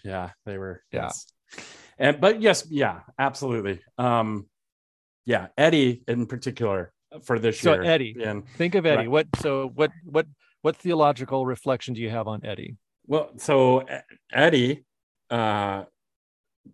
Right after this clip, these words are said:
Speaker 1: it, so first of all, the, uh, one thing I didn't like was they followed their every year, every season's, uh, cycle of stories, which is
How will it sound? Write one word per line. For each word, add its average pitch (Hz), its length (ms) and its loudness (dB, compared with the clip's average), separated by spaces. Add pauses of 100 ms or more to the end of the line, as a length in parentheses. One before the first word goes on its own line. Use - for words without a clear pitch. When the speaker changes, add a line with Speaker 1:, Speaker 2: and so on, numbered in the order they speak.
(180)
Speaker 1:
it, - 140 -16 (1120)
so - 240 -2
first 226 260 -2
of 135 60 0
all, 113 240 4
the, 107 320 -2 (220)
uh, 104 60 -12 (420)
one 123 400 -2
thing 151 160 -2
I 113 40 2
didn't 113 280 0
like 90 340 -10
was 95 300 -4 (460)
they 120 120 4
followed 135 720 2
their 113 540 2
every 123 280 -2
year, 113 680 -2
every 120 240 -2
season's, 107 760 -6 (840)
uh, 101 380 0
cycle 120 640 -2
of 107 100 0
stories, 104 400 0
which 107 200 -6
is 101 260 -4